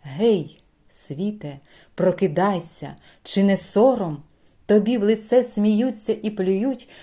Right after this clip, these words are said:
брехливі голови рашистської потвори, а ти все терпиш й присипляєш лють. Вставай,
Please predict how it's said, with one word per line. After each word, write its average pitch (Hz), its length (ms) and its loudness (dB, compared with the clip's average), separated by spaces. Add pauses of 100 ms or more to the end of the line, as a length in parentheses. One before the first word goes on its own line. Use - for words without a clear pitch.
брехливі 220 640 2
голови 240 440 6
рашистської 254 920 -2
потвори, 214 880 2 (500)
а 170 100 -6
ти 208 240 -4
все 180 380 -8 (140)
терпиш 170 760 -10 (360)
й - 60 -20
присипляєш 151 1040 -8
лють. 147 560 -12 (800)
Вставай, 143 760 -10